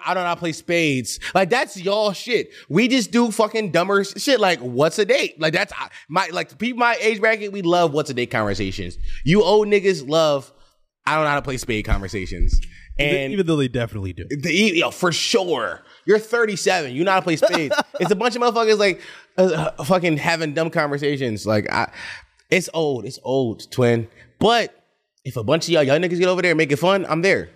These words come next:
Speaker 2: That's what I was gonna say. I think you need to post the craziest podcast clip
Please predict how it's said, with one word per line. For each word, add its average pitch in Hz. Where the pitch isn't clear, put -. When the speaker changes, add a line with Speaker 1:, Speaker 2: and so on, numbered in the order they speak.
Speaker 2:
That's 151
what 202
I 185
was 160
gonna 151
say. 156
I 156
think 170
you 127
need 131
to 139
post 127
the 123
craziest 147
podcast 120
clip 101